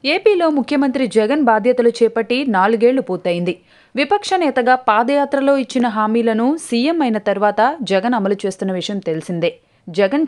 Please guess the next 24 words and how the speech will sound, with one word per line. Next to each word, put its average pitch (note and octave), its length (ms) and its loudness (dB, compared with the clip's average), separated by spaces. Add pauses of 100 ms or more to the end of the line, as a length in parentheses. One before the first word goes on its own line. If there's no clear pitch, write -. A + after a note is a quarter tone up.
చెప్పారంటే B3+ 680 0
చేస్తారంతే" G#3 760 -2 (160)
అనే F#3 220 -2
నినాదం G#3+ 440 -2 (200)
బలంగా G3 380 -2
ప్రజల్లోకి F3 580 -4
వెళ్ళింది. D#3+ 400 -4 (400)
ఇప్పుడు C4 240 2 (120)
ఆ B3+ 220 4
విశ్వసనీయతే A3 960 0
ప్రతిపక్ష B3 600 -2
నేత B3 260 0
చంద్రబాబుపై G#3+ 840 0 (100)
బ్రహ్మాస్త్రంగా E3+ 720 -4
మారుతోంది. E3+ 640 -4 (400)
జగన్ B3+ 360 0
సంక్షేమ C4 500 0
బలం A3+ 380 0
ఎదుర్కోవాలంటే A3 1000 0 (240)
తాను C#4 280 4
సంక్షేమ C4+ 540 0
బాట A3+ 320 2
పట్టక G#3+ 640 -6
తప్పదని A3 720 -2